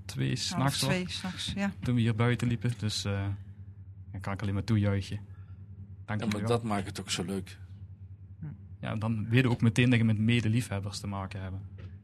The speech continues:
Speaker 3: Ja, dat klopt. Dat, dat zijn we zeker.
Speaker 1: Ja.
Speaker 2: Absoluut.
Speaker 1: We hebben ook nog een vraag van een luisteraar gekregen.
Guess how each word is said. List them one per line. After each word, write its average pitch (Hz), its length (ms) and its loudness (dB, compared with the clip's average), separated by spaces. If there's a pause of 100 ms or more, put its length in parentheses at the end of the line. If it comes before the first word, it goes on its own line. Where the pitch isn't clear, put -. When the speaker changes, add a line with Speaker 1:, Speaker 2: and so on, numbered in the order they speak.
(340)
Speaker 3:
Ja, 104 160 0 (100)
dat 107 200 -4
klopt. - 360 -6 (140)
Dat, 104 480 -2 (220)
dat 107 120 -2
zijn 110 160 4
we 101 100 0
zeker. 95 500 0
Speaker 1:
Ja. - 100 -8 (720)
Speaker 2:
Absoluut. - 640 -2
Speaker 1:
We - 120 -18
hebben 131 460 6
ook 147 120 4
nog 143 120 8
een 120 160 6
vraag 120 300 6
van 127 140 6
een 113 60 6
luisteraar 147 400 6
gekregen. 165 600 2